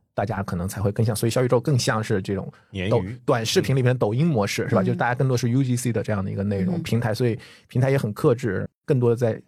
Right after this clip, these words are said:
Speaker 1: 用户体验设计，就是在更多的运营侧。
Speaker 3: 嗯。
Speaker 1: 所以他们的精力也没有更多的，就是也没有更多的精力，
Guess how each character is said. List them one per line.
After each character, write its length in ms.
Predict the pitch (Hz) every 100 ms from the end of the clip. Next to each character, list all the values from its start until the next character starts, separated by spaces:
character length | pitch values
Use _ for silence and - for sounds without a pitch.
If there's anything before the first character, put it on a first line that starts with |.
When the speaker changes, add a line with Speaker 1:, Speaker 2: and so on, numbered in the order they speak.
| _ _
Speaker 1:
用 200 | 143 135
户 300 | 113 120 107
体 240 | - - -
验 260 | 104 104 104
设 260 | - 120
计， 180 | 113 107
就 120 | 127
是 80 | 120
在 100 | 123
更 160 | 123 139
多 80 |
的 80 | 131
运 160 | 127 165
营 140 | 117
侧。 200 | 113 - - _
Speaker 3:
嗯。 280 | 226 208 185 - _ -
Speaker 1:
所 120 | 160
以 60 |
他 160 | 156 -
们 100 | 320
的 60 | 135
精 240 | - 147
力 100 | 143
也 100 | 107
没 140 | 92
有 100 | 120
更 220 | 110 139 120
多 180 | 117
的， 220 | 110 98 95
就 140 | 110
是 320 | - 101 90
也 100 | -
没 100 | 110
有 80 | 143
更 160 | 165 180
多 100 | 147
的 60 |
精 200 | 135 127
力， 160 | 123 104